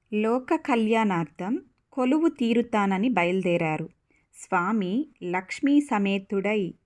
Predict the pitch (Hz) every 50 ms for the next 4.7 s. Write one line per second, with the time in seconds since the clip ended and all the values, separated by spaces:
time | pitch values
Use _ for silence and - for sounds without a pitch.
0 | _ _ - 160 170 175 170 180 196 226 262 240 254 269 262 277 262 208 214 208
1 | 202 - 214 214 214 - 202 196 196 165 175 160 151 156 175 220 311 339 - -
2 | - - _ _ _ _ 190 190 214 226 226 269 269 254 277 311 262 190 170 165
3 | 170 175 - 180 165 160 160 165 160 - _ _ _ _ - - _ - 180 202
4 | 220 240 240 247 214 196 175 165 170 170 175 202 202 -